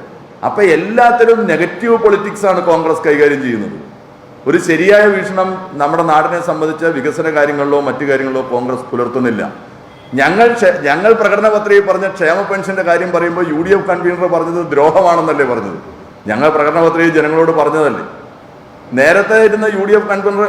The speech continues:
കൺവീനർ പറഞ്ഞത് നമുക്ക് ഓർമ്മയില്ലേ? കേരളത്തിൽ ഞങ്ങൾ അധികാരത്തിൽ വന്നാൽ ലൈഫ് പിരിച്ചുവിടുമെന്നാണ്. ആ ലൈഫിന്റെ വീടിന്റെ ഭാഗമായിട്ടല്ലേ ഇപ്പോൾ ദേ കൊച്ചിക്കകത്ത് നമ്മൾ കഴിഞ്ഞ ദിവസം ചർച്ച ചെയ്ത പോലെ മുന്നൂറ്റി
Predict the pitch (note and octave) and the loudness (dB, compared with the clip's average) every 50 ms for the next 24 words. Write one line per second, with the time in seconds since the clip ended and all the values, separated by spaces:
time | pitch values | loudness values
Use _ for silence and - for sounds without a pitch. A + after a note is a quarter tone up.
0 | - - F3 F3 F3+ G3 G3 F#3 G3 G3 F#3 F3 F3+ F#3 G3 F#3+ F#3 F#3 F#3 E3+ | 0 -2 -2 0 0 -4 -2 -2 0 0 2 0 0 -2 -2 0 0 -2 -2 0
1 | F3 F#3 E3+ E3 F3 F#3+ G3 F3+ D#3+ D3+ C3+ C3 C#3+ C3+ C#3 C#3+ C#3+ B2+ C3 G#2+ | 0 2 2 2 2 0 -2 -2 2 0 2 2 4 2 2 2 0 0 -2 -4
2 | G2+ A2+ A#2+ C3+ D#3+ E3+ E3 D#3 D3+ D3+ E3+ E3+ E3+ E3+ E3+ E3 D#3 D#3 D#3+ D#3+ | -2 -2 -2 -2 2 2 0 0 2 2 0 0 0 0 0 -2 0 0 0 0
3 | D3 C3+ B2+ C#3 D#3 D#3+ - F#3 F3+ E3+ D#3+ C#3 - - - C3+ C#3 D3+ C#3 F3+ | 0 0 0 0 0 -2 -2 -2 -2 -2 -2 -4 -8 -6 -4 -2 -2 -2 -2 -2
4 | F#3 E3+ E3 E3 D#3+ D3 C#3 A#2 F#2 D#2+ D#2 - - - - - - - - - | -2 0 2 2 2 2 0 -2 -4 -4 -8 -14 -16 -20 -20 -20 -20 -20 -10 -4
5 | A2+ C3 D#3+ F#3 F#3 F3 F3+ F#3+ - G3+ A3 G#3+ A3+ G3+ G3 G3 G#3 G3+ G#3 G#3+ | 0 2 2 4 4 4 2 2 2 0 2 2 2 2 4 2 4 4 4 4
6 | G#3 G#3 G#3 G#3 F#3+ F#3 F3 F3+ F#3+ G#3 G#3 G3+ G3+ G3+ G3 G3 F#3+ F3+ E3 D3 | 4 2 0 0 2 2 2 2 2 2 2 2 2 0 0 0 -2 -2 -2 -4
7 | C#3 C#3 D#3+ D#3+ E3 E3 D#3+ D#3 C#3+ - - E3+ E3 E3+ E3+ D#3+ D#3+ E3 D#3+ D3+ | -2 0 0 0 0 0 2 0 -2 0 -2 -4 -4 0 -2 -2 0 0 -2 0
8 | D#3 D#3 - D3 D3 D3 D#3 D#3+ D#3+ D#3+ E3 E3 D3 D3+ C#3+ D3 - E3 D#3 D3+ | 0 0 0 0 0 0 0 -2 -2 -2 -4 -2 0 0 -2 0 -2 -2 0 2
9 | D3+ D#3 D#3 D#3 D3+ - - - - - - - - - - - - - - - | 2 4 4 4 4 2 2 -2 -8 -14 -16 -18 -20 -20 -20 -20 -20 -20 -14 -6
10 | B2 B2+ C#3+ D#3 E3 F3+ E3+ F3 F#3 | -4 -2 0 2 2 0 2 2 2